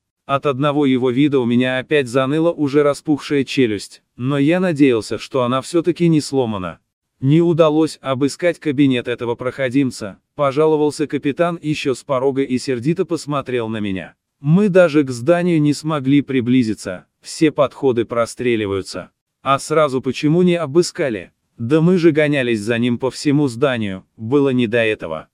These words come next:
В это время раздались отдаленные взрывы и беспорядочная стрельба уже с другой стороны космопорта.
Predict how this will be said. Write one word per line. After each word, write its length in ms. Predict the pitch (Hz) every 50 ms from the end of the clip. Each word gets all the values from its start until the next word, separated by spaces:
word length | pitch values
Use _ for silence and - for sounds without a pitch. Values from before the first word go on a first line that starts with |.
| _ _
В 180 | - 113 107 110
это 280 | 131 127 117 - 120 107
время 340 | 117 123 131 131 123 120
раздались 560 | 113 113 110 98 101 123 120 131 156 175 - -
отдаленные 720 | - 143 139 127 123 139 131 123 131 123 120 123 120 120
взрывы 460 | 110 107 120 131 139 135 127 135 139
и 180 | 135 - 139 135
беспорядочная 880 | 123 143 127 - - 143 123 120 120 117 110 110 - - 131 120 113
стрельба 560 | 104 - 127 123 120 117 107 147 170 185 185 -
уже 380 | - 160 165 175 147 143 143 131
с 80 | 113
другой 400 | 113 123 123 113 117 131 131 120
стороны 420 | - - 120 110 110 110 113 123 113
космопорта. 840 | - 127 - - 139 135 127 - - 131 117 - - - 87 87